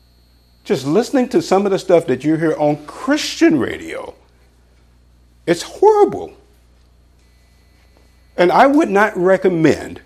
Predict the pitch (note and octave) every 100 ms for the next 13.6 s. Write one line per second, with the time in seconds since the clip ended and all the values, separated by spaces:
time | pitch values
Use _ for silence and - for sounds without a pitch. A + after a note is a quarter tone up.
0 | - _ _ - C#3 A#2+ C3+ E3+ F#3 F#3+
1 | - F3 E3 G2 F2+ G2+ - B2 D#3+ E3+
2 | C#3+ B2 C3 - D3 D3+ D3 - F#3+ -
3 | - - A#2+ D#3 D#3 - G#3+ B2 B2 B2+
4 | B2+ C3+ C3+ C#3+ C3 C3+ - F#2+ E2+ _
5 | _ _ - - - F4+ G3+ F3+ F3+ E3
6 | F3 G4 F#4+ - D#3+ A#3+ F4 E4 D#3 A#2+
7 | A#2+ C3+ - F4+ E4 A2+ C#3 - C#3+ A#2+
8 | B2+ B3 A#3+ A3+ A#3 F3+ F3 F3+ E3 E3+
9 | E3 D#3+ D3+ A#2 C#3+ G2 F#2 - - _
10 | - D3 F3+ - - C#3 A2+ G2 A#2 G#2+
11 | G2+ E3+ E3+ E3 F3 E3+ E3+ - F3 F3
12 | - C3+ D3 D3 D3 B2 G#2+ C#3 B2 -
13 | - D3 D#3 E3 E3